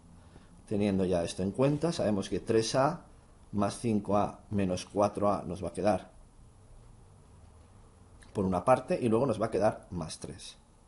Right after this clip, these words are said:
¿vale? Tres más cinco, ocho, menos cuatro serían cuatro a, más el término independiente, que será tres. Vamos con el b.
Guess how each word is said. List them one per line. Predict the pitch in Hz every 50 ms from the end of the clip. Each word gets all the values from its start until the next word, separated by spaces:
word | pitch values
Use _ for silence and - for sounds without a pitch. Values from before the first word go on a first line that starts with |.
| -
¿vale? | - - - 107 143 - - - - - - - - - - - - -
Tres | - 135 127 104 90 - 90
más | 95 92 95 - -
cinco, | 139 147 160 156 - 170 - -
ocho, | 104 104 - - - - - - -
menos | - 101 104 95 87 - -
cuatro | - 117 127 147 151 - 180 190 180 -
serían | - - - 180 110 131 151 - - - - - -
cuatro | 113 113 120 127 123 - - - 80 69
a, | - 95 - - - - - - - - - - - - - - - - - - - - - - - - - - - - - - - - - - -
más | - 127 135 147 147 143 143 156 180 - - - - - - - - - - - - - _ _ - - - - - - - - - -
el | 95 95
término | - 104 101 98 95 95 98
independiente, | 98 98 107 104 120 120 123 117 107 107 107 101 107 120 107
que | - -
será | - - 85 95 117 123 - - - -
tres. | - 78 - - - - - - - - - - - - - - - - - - - - - - - - - - - - - - - - - -
Vamos | 117 127 131 131 127 123
con | - 127 104 87
el | 87 82
b. | 80 78 78 -